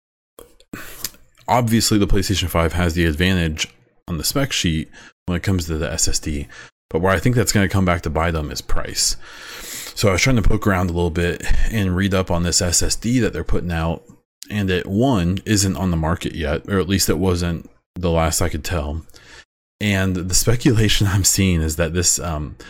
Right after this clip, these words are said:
the type of S S D that the PlayStation five is saying they're going to use, um, not only isn't on the market yet, but the expected prices for it when it does hit the market, especially at one terabyte or higher,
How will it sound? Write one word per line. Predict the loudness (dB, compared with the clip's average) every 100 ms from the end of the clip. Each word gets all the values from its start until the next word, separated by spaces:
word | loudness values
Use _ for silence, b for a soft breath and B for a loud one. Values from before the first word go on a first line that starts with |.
| B B
the | -2
type | 2 2 2
of | 2 2
S | 2 0
S | -2
D | -4 -4 -4 -4
that | -4
the | 0
PlayStation | 0 2 -2 -4
five | -4 -2 0 0
is | -2 -4 -10 _ _ _ _ -4
saying | 0 2 2 2 2
they're | 0
going | 0 0 -2
to | -4
use, | -4 -2 -4 -6 -10 B B B _ -6
um, | -4 -2 0
not | 0
only | 2 2 2
isn't | 0 0 0
on | 0 0
the |
market | 0 0 -2 -4
yet, | -4 -4 -6 -14 B _ _ _
but | 0 0
the | 0 -2
expected | -2 0 0 0 -4
prices | -6 -4 -2 -2 -2 -2
for | 0 0
it | 0
when | -2 -4
it | -4
does | -4 -2 0
hit | -2 -2
the | -4
market, | -4 -6 -4 -4 -4 -8
especially | -2 0 0 0
at | 0
one | 0 0
terabyte | 0 0 2 2 0 -2
or |
higher, | -6 -4 -2 -2 -4